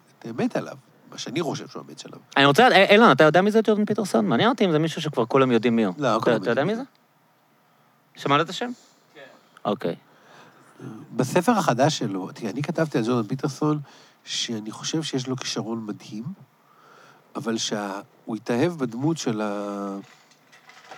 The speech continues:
Speaker 1: תראה, אני, יותר משאני אוהב את ג'ורדן פיטרסון, יש לי איזה יחסים מאוד מסובכים איתו. כי ג'ורדן פיטרסון היה פסיכולוג, שפגש עשרים אנשים בשבוע, אה, כל שבוע, והרצה באוניברסיטה.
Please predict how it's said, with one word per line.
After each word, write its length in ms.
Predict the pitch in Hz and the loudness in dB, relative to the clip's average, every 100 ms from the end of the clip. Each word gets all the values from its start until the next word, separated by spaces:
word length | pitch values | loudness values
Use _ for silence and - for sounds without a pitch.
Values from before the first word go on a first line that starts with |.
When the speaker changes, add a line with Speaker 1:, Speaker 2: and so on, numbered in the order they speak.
| - _ _ _ _ - - - _ | -20 _ _ _ _ -20 -20 -20 _
Speaker 1:
תראה, 220 | - 139 110 | -6 -4 -2
אני, 100 | 104 | -2
יותר 220 | 131 196 | -2 0
משאני 240 | 240 123 | 0 0
אוהב 120 | 131 | 0
את 60 | 156 | 0
ג'ורדן 200 | 117 110 104 | -2 -4 -6
פיטרסון, 460 | 113 117 117 120 | -6 -6 -6 -4
יש 220 | 120 135 | -2 -2
לי 100 | 185 | -2
איזה 440 | 156 120 117 110 110 | -2 -2 -2 -2 -4
יחסים 280 | 107 - 151 | -6 -6 -2
מאוד 140 | 151 | -2
מסובכים 420 | 156 117 104 127 | -4 -6 -6 -4
איתו. 260 | 120 113 120 _ _ - - - _ | -4 -6 -14 _ _ -20 -20 -20 _
כי 80 | - | -4
ג'ורדן 220 | 190 247 | 0 0
פיטרסון 400 | 226 233 214 160 | 0 -2 -2 -2
היה 140 | 135 147 | -2 -4
פסיכולוג, 640 | - 151 123 104 95 90 - - - - - _ _ | -6 -6 -2 -2 -2 -6 -12 -16 -20 -20 -20 _ _
שפגש 1200 | - - - 113 107 110 107 - - 117 110 190 | -8 -6 -4 -4 -4 -4 -4 -8 -6 -2 0 -2
עשרים 320 | - - 160 175 | -6 -6 -2 0
אנשים 280 | 135 143 | 0 0
בשבוע, 600 | 139 - 92 98 120 156 175 _ - - - - - _ _ _ _ - | -2 -2 -4 -2 0 0 -2 _ -20 -16 -16 -18 -20 _ _ _ _ -18
אה, 40 | 135 131 131 127 | -12 -10 -8 -2
כל 180 | 262 | -2
שבוע, 380 | 262 262 220 233 - | 0 0 0 0 0
והרצה 440 | 131 175 160 143 | 0 0 0 -2
באוניברסיטה. 680 | 131 131 110 101 95 - | 0 0 -2 -4 -8 -16